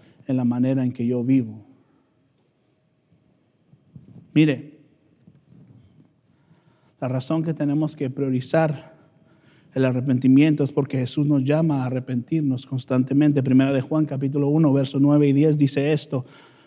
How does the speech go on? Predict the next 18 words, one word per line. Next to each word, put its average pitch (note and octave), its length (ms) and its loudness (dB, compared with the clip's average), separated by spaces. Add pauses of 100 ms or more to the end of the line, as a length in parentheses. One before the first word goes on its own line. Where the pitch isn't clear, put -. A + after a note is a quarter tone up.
(120)
"Pero C3 140 2
si C#3 120 0
confesamos D#3 680 4
nuestros D3+ 280 2
pecados D#3+ 480 0
a C3+ 80 0
Dios, D#3+ 460 0 (680)
Él D3+ 80 4
es C#3+ 120 2
fiel D#3+ 240 4
y C#3 40 4
justo E3 460 0
para B2+ 240 -2
perdonarnos C3 960 2 (600)
nuestros C3+ 220 -4
pecados", F#3 580 6 (340)
y D3 60 4
dice, E3+ 280 6